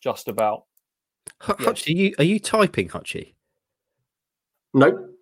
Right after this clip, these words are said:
Speaker 2: Oh,
Speaker 3: My
Speaker 2: no.
Speaker 3: hands up. My hands are under my desk.
Speaker 2: <laughs> Oh, yeah.
Speaker 1: Stop making these wild accusations about what Andy does with his hands.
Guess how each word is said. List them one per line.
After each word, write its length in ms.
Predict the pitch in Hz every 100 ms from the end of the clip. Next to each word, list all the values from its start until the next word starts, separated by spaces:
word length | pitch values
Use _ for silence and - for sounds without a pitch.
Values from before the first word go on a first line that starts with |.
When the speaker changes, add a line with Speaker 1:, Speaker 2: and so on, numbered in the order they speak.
| -
Speaker 2:
Oh, 60 | 143
Speaker 3:
My 120 | 165
Speaker 2:
no. 40 |
Speaker 3:
hands 200 | - 143
up. 100 | 131 123 -
My 260 | 131 139
hands 260 | 131 143 135
are 100 | 131
under 240 | 135 151
my 140 | 139 139
desk. 420 | 117 110 - - -
Speaker 2:
<laughs> 80 | -
Oh, 240 | 226 185
yeah. 240 | 190 156 165 - - - -
Speaker 1:
Stop 160 | 254 269
making 180 | 269 254
these 180 | 226 208
wild 300 | 190 202 202
accusations 720 | 185 - 175 170 175 - 135 123
about 300 | 113 123 120
what 180 | 127 135
Andy 240 | 139 135
does 240 | 135 135
with 140 | 135 131
his 160 | 135
hands. 520 | 143 143 127 110 107